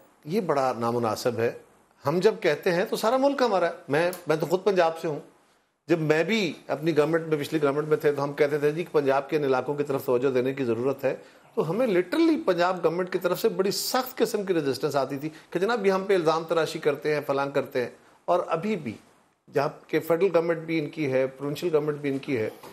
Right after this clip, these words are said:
ये मैं इसलिए एतराज़ कर रहा हूँ कि capacity issue है। वो कहते हैं, "हमने अपनी पुलिस को train कर लिया।" अच्छा है, सीटीडी एक अच्छा दायरा बना,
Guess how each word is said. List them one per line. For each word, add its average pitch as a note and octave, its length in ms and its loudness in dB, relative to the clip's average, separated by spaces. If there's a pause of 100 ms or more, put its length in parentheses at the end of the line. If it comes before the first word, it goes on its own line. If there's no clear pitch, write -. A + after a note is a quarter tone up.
(160)
ये A3 80 4
मैं A#3+ 120 4
इसलिए B3+ 300 0
एतराज़ F3 380 0
कर C#3 140 2
रहा A#2 160 2
हूँ G2+ 220 -6 (960)
कि F#3 460 2 (320)
capacity D#3+ 460 0
issue F#3 220 0
है। E3+ 420 2
वो C3+ 60 -2
कहते D3 280 0
हैं, D3+ 60 0
"हमने D3 140 2
अपनी D3 160 -2
पुलिस C3+ 280 -2
को C#3+ 380 0
train C3 280 -2
कर C3 180 0
लिया।" D#3 180 -2 (140)
अच्छा D#3 200 -2
है, C3 80 2
सीटीडी D#3+ 380 0
एक D#3+ 140 0
अच्छा F3 200 -2
दायरा C3+ 260 2
बना, B2 220 -2